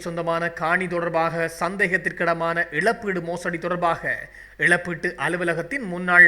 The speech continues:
பதில் பணிப்பாளர் நாயகம் கைது செய்யப்பட்டுள்ளார். லஞ்ச ஊழல் ஒழிப்பு ஆணைக்குழுவினரால் நேற்று அவர் கைது செய்யப்பட்டுள்ளார். இரண்டாயிரத்தி இருபத்தி இரண்டாம் ஆண்டு அரகலைய போராட்டத்தின் போது சேதமடைந்த மகாபலி அபிவிருத்தி சபைக்கு சொந்தமான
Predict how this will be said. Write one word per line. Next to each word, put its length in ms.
பதில் 380
பணிப்பாளர் 580
நாயகம் 420
கைது 300
செய்யப்பட்டுள்ளார். 600
லஞ்ச 220
ஊழல் 260
ஒழிப்பு 320
ஆணைக்குழுவினரால் 680
நேற்று 340
அவர் 280
கைது 300
செய்யப்பட்டுள்ளார். 640
இரண்டாயிரத்தி 680
இருபத்தி 380
இரண்டாம் 400
ஆண்டு 180
அரகலைய 420
போராட்டத்தின் 580
போது 240
சேதமடைந்த 580
மகாபலி 480
அபிவிருத்தி 460
சபைக்கு 360
சொந்தமான 480